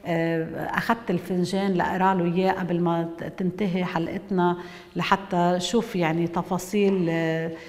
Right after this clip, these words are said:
دقيقة لإله. بتعرفوا انتو، انا بحب كتير انه ت-، تبعتوا لي الفنجان من خلال الواتساب، بتصوروا لي اياه، بتبعتوا لي اياه لحتى اقرا لكم الفنجان، غير انه ما تبعتوا لي الاسم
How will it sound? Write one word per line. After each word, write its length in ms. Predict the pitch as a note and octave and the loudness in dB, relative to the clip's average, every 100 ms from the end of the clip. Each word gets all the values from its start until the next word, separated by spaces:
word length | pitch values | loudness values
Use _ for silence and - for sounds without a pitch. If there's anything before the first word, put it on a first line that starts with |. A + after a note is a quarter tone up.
| - - - | -18 -16 -6
دقيقة 500 | F3 E3+ F3+ E3+ D#3+ | -2 0 0 -2 -2
لإله. 340 | D3+ D#3+ F3 - - - - _ _ _ _ _ _ _ _ _ - - - - - - - - - - _ _ - - - - - - - | -4 -6 -10 -12 -18 -20 -20 _ _ _ _ _ _ _ _ _ -20 -20 -20 -20 -20 -20 -20 -20 -20 -20 _ _ -20 -20 -20 -20 -20 -20 6
بتعرفوا 440 | A3 G#3 - F#3+ | 10 10 8 2
انتو، 320 | F#3+ F#3 F3 | 2 2 0
انا 220 | E3+ A3 G#3 | 2 2 0
بحب 320 | G#3 A#3+ F#3 D3+ G3+ | 0 0 0 -4 0
كتير 760 | F#3+ F#3+ - A#3+ B3 A#3 - | 0 -2 -2 4 6 4 4
انه 320 | F#3+ F#3 F#3 | 2 4 4
ت-، 580 | F3+ F#3 F3+ F3 F3 F3 | 2 2 2 4 2 0
تبعتوا 440 | F3+ D#3+ F#3+ A3+ A3+ | 2 4 4 2 2
لي 80 | |
الفنجان 840 | F#3+ F#3 G3 F#3 F#3 G3 G3 G3 G3 | 2 0 0 2 2 2 2 0 0
من 200 | F#3 F3+ | 2 2
خلال 340 | F3+ G3 G#3 A3 | 2 2 4 4
الواتساب، 680 | F#3 G3 G3+ - F#3+ F#3 | 2 0 -2 -2 0 0
بتصوروا 520 | F#3 - F#3+ F3+ G3+ | -2 -2 0 2 2
لي 140 | G3 E3+ | 2 2
اياه، 400 | F3 F3+ F3+ F3+ - - - | 4 4 2 0 -8 -14 -6
بتبعتوا 500 | - F3 E3 F3+ G#3 | 0 4 4 4 0
لي 60 | F#3+ | 2
اياه 300 | F3 F3+ F3+ | 2 2 2
لحتى 440 | F3+ - F#3+ - | 0 -2 -4 0
اقرا 600 | F3 F3 F3+ G3 F#3 G3+ | 4 4 2 -2 2 2
لكم 180 | G3+ G3+ | 2 0
الفنجان، 680 | E3+ E3+ F#3+ F3+ F3+ F#3+ F#3+ | 0 0 2 2 2 2 2
غير 380 | F#3+ G#3+ A3+ G#3+ | 4 2 2 0
انه 240 | G#3+ G3 | 0 2
ما 120 | F#3+ | 4
تبعتوا 520 | F3 F#3 D#3+ F#3 G#3+ G3+ | 2 2 2 2 0 2
لي 80 | |
الاسم 580 | F#3 F#3 G#3 - G3+ G3+ | 2 0 -4 0 0 0